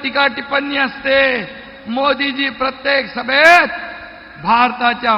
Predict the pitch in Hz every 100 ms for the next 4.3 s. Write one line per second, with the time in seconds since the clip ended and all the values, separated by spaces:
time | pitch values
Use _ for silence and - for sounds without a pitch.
0 | 208 226 208 247 247 214 165 196 226 -
1 | 226 220 233 202 170 196 214 214 196 202
2 | 190 185 190 196 - - - - - -
3 | - 185 196 226 262 240 202 190 185 -
4 | 202 196 -